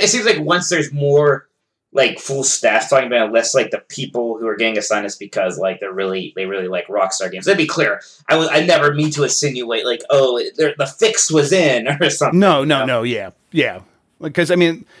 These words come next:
Speaker 2: that's just the way it works out. Like, I mean, Zelda did very similarly, and there's a lot of, like, Breath of the Wild detractors out there for sure.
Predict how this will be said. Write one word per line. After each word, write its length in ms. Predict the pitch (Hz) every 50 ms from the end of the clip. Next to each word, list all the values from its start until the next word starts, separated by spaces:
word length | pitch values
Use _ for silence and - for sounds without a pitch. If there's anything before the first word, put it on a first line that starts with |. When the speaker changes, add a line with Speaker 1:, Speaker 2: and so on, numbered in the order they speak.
| _ _ _
Speaker 2:
that's 160 | 131 151 -
just 100 | - -
the 60 | 196
way 100 | 190 190
it 60 | 196
works 180 | 196 190 160 -
out. 140 | 170 156 156
Like, 160 | 156 147 139
I 80 | 131 139
mean, 480 | 143 139 139 139 127 135 131 135 - - 135
Zelda 300 | 127 127 156 160 165 151 139
did 160 | 143 139 127
very 220 | 127 147 143 135
similarly, 400 | - - 165 151 131 120 123 123
and 80 | 123 123
there's 140 | 120 117 131
a 40 |
lot 260 | 117 110 110 123 120 120
of, 140 | 117 104
like, 140 | 120 113 107
Breath 200 | - 123 107 -
of 60 | 113
the 60 | 104 107
Wild 400 | 98 101 101 101 98 101 101 -
detractors 500 | - - - 104 98 95 95 98 98 98
out 140 | 92 90
there 140 | - 110 110
for 120 | - - -
sure. 300 | - - 156 123 113